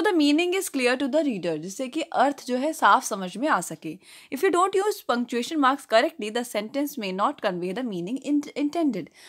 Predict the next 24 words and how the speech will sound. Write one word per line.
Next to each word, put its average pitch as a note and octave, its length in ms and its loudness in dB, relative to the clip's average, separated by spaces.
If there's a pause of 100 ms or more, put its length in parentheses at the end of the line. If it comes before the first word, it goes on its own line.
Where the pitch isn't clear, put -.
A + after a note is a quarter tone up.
(240)
अगर D#4+ 220 2
हम F#4+ 140 0
पंक्चुएशन A#3 420 -4
मार्क्स G3 280 0
का G3+ 80 -6
इस्तेमाल F#3+ 380 -4
नहीं G3 280 -2
करते C#4 260 0
हैं, C#4+ 120 0
तो C#4 140 -8
पंक्चुएशन G#3+ 340 -10
मार्क्स F#3 300 -6
के F#3+ 140 -12
बगैर F#3 580 -2 (360)
जो A#3+ 100 2
हमारा G#3+ 320 0
सेंटेंस G3+ 540 -2
होता C4 180 0
है, C4 160 0
उसका C4 200 -4
सही G3+ 260 -6
मीनिंग G3+ 360 -2
नहीं G#3 280 -4
आता B3 320 0